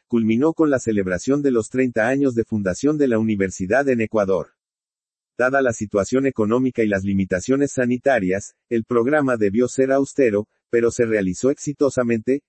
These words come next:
con reuniones académicas internacionales y publicaciones. Se deben destacar la inauguración de la sala de grados y el Museo Plutarco Naranjo. En el año académico dos mil veintiuno,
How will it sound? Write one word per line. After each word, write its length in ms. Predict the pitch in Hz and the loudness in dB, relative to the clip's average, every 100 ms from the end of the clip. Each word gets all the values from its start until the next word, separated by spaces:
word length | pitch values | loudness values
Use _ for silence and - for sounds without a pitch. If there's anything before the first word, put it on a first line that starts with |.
| _ | _
con 180 | 120 107 | -2 2
reuniones 580 | 107 101 120 156 156 | 2 2 2 2 0
académicas 680 | 139 - 104 120 135 - 151 - | -2 -2 0 0 0 -2 -4 -2
internacionales 920 | 143 135 127 120 120 120 135 135 127 | -2 0 0 -2 0 0 2 0 0
y 80 | 127 | -2
publicaciones. 1040 | 127 113 113 110 104 113 95 71 - - _ _ _ _ _ _ _ _ | 0 0 0 -2 -2 0 0 -4 -14 -20 _ _ _ _ _ _ _ _
Se 140 | - | -2
deben 320 | 110 151 156 139 | 2 2 2 2
destacar 500 | 113 - 95 127 135 | 0 0 -2 0 0
la 100 | 123 | 0
inauguración 720 | 107 95 95 90 87 123 135 | 2 0 0 -2 -2 -2 0
de 120 | 135 | 0
la 100 | 101 | 0
sala 340 | - 127 131 | 0 0 2
de 100 | 107 | 0
grados 480 | 92 120 135 139 - - | -2 -2 0 0 -2 -2
y 120 | 123 | 0
el 100 | 110 | 2
Museo 360 | 107 - 156 | -2 2 2
Plutarco 560 | 165 127 110 139 135 127 | 2 -2 0 0 0 -2
Naranjo. 540 | 113 107 107 92 73 - _ _ _ _ _ _ _ _ _ _ | 0 0 -2 -4 -12 -16 _ _ _ _ _ _ _ _ _ _
En 140 | 110 110 | -4 0
el 140 | 120 | 2
año 240 | 151 151 135 | 2 2 0
académico 600 | - 98 120 127 110 92 | 0 0 0 0 0 2
dos 200 | 92 95 | 2 2
mil 180 | 139 | 0
veintiuno, 600 | 143 127 120 120 101 92 | 2 0 0 0 0 -2